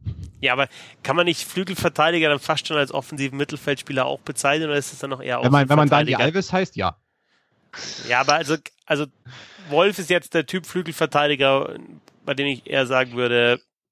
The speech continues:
Speaker 1: offensiv.
Speaker 2: Wol-, Wolf ist ja eigentlich, also ganz ehrlich, die, die kurze Story zu Wolf, Marius Wolf ist ja eigentlich, äh, Stürmer von Hannover und so was. Ähm, dann war er Zehner, äh, und dann war Chandler verletzt, glaub ich, ähm,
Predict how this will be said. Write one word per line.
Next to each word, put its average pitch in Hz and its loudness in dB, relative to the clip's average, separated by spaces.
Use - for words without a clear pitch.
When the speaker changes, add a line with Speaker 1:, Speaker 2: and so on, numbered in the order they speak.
Speaker 1:
offensiv. 117 -6
Speaker 2:
Wol-, 139 4
Wolf 170 6
ist 180 -4
ja 135 2
eigentlich, 156 0
also 117 -2
ganz 113 -2
ehrlich, 131 0
die, 120 -2
die 113 0
kurze 127 2
Story 120 4
zu 120 0
Wolf, 120 4
Marius 113 4
Wolf 117 2
ist 110 -2
ja 107 4
eigentlich, 104 0
äh, 92 4
Stürmer 113 4
von 92 -2
Hannover 117 0
und 131 0
so 127 0
was. 127 2
Ähm, 104 6
dann 120 4
war 113 6
er 92 2
Zehner, 123 2
äh, 113 4
und 120 0
dann 120 2
war 107 4
Chandler 127 -4
verletzt, 233 -2
glaub 240 0
ich, 254 -4
ähm, 147 4